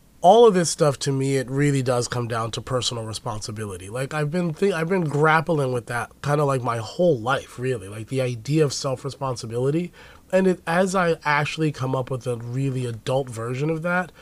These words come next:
I find my life starts to get better, right? When I start believing that, yes, like,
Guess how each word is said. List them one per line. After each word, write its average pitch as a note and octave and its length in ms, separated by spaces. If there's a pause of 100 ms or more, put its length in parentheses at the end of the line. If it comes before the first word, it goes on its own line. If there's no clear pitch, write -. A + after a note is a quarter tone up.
(140)
I D3 120
find F#3 260
my E3 140
life C#3+ 240
starts C3 340
to C3 80
get A#2 220
better, G#2 360 (300)
right? D#3 300 (160)
When F3+ 160
I F3 100
start G3+ 460
believing D3+ 560
that, C#3 260 (440)
yes, D#3+ 580
like, C#3+ 460